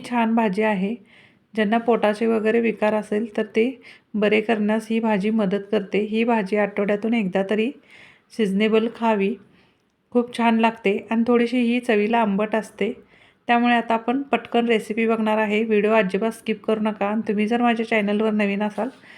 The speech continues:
तर सबस्क्राईब करायला अजिबात विसरू नका. इथे साहित्य काय काय घेतले ते सांगते. मी इथं मसुरीची डाळ घेतलेली आहे, ही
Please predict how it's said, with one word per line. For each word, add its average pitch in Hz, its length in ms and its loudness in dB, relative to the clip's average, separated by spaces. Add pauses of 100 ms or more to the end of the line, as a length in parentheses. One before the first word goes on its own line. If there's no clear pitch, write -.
(260)
तर 269 100 2
सबस्क्राईब 214 460 0
करायला 214 380 0
अजिबात 196 340 -2
विसरू 196 260 -6
नका. 196 220 -4 (540)
इथे 240 200 -2
साहित्य 214 440 0
काय 240 160 2
काय 214 180 -2
घेतले 214 260 -2
ते 214 220 0
सांगते. 208 760 -6 (160)
मी 247 100 4
इथं 247 160 4
मसुरीची 226 480 0
डाळ 214 260 6
घेतलेली 208 360 0
आहे, 190 200 0
ही 220 540 -4